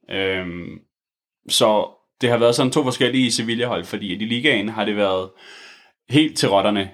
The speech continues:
øh, det meste af sæsonen, øh, lige med undtagelse af her til sidst, hvor de så har taget sig en smule sammen, og så har de jo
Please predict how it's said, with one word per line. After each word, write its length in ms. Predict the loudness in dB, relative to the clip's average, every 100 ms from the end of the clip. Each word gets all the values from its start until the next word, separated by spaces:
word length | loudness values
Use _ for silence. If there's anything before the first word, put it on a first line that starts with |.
| -6
øh, 120 | -2
det 80 | 0
meste 220 | 0 0
af 60 |
sæsonen, 520 | -2 0 0 0 -4 -2
øh, 320 | 0 2 2
lige 120 | 2
med 80 | 2
undtagelse 400 | 2 0 0 -2
af 60 | 0
her 140 | -2
til 120 | -2
sidst, 280 | -2 -2 -2
hvor 140 | -2
de 80 | -4
så 160 | 0 0
har 80 | 2
taget 180 | 0
sig 80 | 0
en 60 | -2
smule 240 | 0 0
sammen, 380 | 2 0 -2 -6
og 80 | -6
så 140 | 2
har 120 | 2 2
de 100 | 2
jo 260 | 0 -2